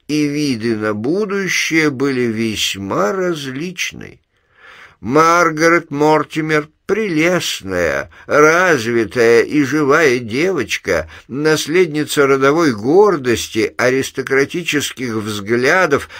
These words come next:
а, возможно, и всего богатства семьи. Эленор Мортимер, дочь отступника,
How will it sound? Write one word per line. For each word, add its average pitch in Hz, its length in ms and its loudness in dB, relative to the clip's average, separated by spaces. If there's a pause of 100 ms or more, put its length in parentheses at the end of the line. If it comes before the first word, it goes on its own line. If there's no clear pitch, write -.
а, 123 180 2
возможно, 131 840 2
и 190 340 -6
всего 127 680 -2
богатства 101 960 -2
семьи. 87 1000 -8 (960)
Эленор 202 1000 4
Мортимер, 190 1080 2 (500)
дочь 135 520 4
отступника, 160 1500 -4